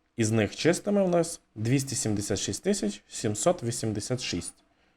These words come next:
То, що я і говорив, танк фармить, і танк фармить досить солідно. І наостанок, можливо, повторюсь, але танк хороший, танк фармить. І як тільки буде можливість його придбати за, особливо за золото,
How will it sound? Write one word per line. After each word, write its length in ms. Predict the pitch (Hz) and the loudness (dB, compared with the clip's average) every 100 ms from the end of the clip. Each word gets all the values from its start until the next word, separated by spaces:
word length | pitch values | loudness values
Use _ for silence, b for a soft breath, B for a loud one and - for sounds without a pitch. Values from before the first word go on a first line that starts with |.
| _ _ | _ _
То, 120 | 127 | 0
що 200 | 117 - | 0 2
я 100 | 104 | 4
і 60 | 95 | 4
говорив, 460 | 101 101 113 202 226 _ | 2 2 2 2 -2 _
танк 260 | 117 147 151 - _ | 0 2 0 -8 _
фармить, 580 | - 92 90 113 - - | 2 2 4 -2 -2 -6
і 60 | |
танк 260 | - 117 135 | -4 -2 -2
фармить 400 | - 107 113 120 - | 4 4 4 -4 -4
досить 460 | 98 90 117 - _ _ | -2 -2 -4 -12 _ _
солідно. 520 | - 117 101 82 80 - _ _ _ - | -4 2 2 2 -6 -16 _ _ _ -8
І 60 | 139 | 2
наостанок, 560 | 139 139 143 185 185 - - - - - - - | 4 6 6 6 6 0 -20 -20 -20 -20 -14 2
можливо, 400 | 151 151 170 160 | 4 6 6 6
повторюсь, 640 | 156 - 180 202 214 - - | 2 2 6 6 4 -2 -2
але 200 | 110 110 | 2 2
танк 260 | 113 117 113 - | 4 4 2 2
хороший, 420 | 131 120 120 - 202 - | 4 6 6 2 -6 -2
танк 220 | 117 101 | 0 0
фармить. 640 | - 104 131 160 165 - - B B B | 0 6 6 6 2 0 -18 B B B
І 80 | 120 | 4
як 160 | 107 104 | 6 6
тільки 260 | 175 175 | 2 2
буде 220 | 160 143 139 | 2 4 6
можливість 540 | 131 127 127 113 - | 4 6 6 4 0
його 160 | 110 107 | -2 -2
придбати 720 | - 107 107 101 - 95 90 87 - - | -2 2 6 6 4 -2 -2 -6 -12 -8
за, 360 | 104 98 95 - - - - - - - | -2 -2 -2 -8 -14 -20 -20 -20 -20 -10
особливо 520 | 110 - 123 123 101 | -2 2 6 6 6
за 160 | 98 110 | 4 2
золото, 520 | 107 127 160 135 90 | 6 6 8 4 -2